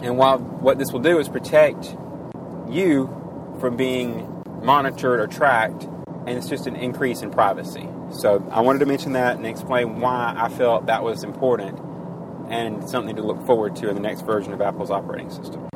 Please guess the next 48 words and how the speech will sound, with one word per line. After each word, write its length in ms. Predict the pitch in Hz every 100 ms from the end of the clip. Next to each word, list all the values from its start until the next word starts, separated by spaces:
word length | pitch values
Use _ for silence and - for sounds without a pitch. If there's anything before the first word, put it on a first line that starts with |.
| -
The 80 | 131
big 160 | 208
news 200 | 233 208
for 120 | - 151
today 500 | 135 165 170 113 113
out 220 | 120 123
of 60 |
E 120 | 131 139
three's 300 | 143 131 113
Expo 960 | 131 - - 107 101 - - - -
is 260 | 123 127 123 - - -
the 240 | 123 120
announcements 640 | - 107 135 147 - 131 -
made 260 | 127 123
by 120 | 117
Sony 640 | 110 - 170 185 117 98 - - - - - - - 113
at 120 | 117
their 120 | 127
keynote. 480 | 127 156 139 85 - - - - - - - - - -
As 160 | 175 208
we 80 | 180
expected, 600 | - - 165 117 107 -
there 100 | 117
was 160 | 127
not 180 | 147 156
a 60 | 139
whole 160 | 143
lot 160 | 135 113
of 80 | 107
hardware 420 | 156 170 139 110
news, 420 | 104 98 95 110 - -
given 260 | 123 123 -
that 100 | -
the 60 |
P 100 | 139
S 140 | 127 -
four 240 | 139 135
came 220 | - 110
out 180 | 104 -
last 240 | 98 92
year, 280 | - 92 82 - - - - -
though 100 | 127
they 100 | 123
did 200 | 120 151
introduce 500 | 147 - 123 123 113 -
a 180 | 110 113
white 480 | 104 135 170 202 131
edition 480 | 113 107 - 104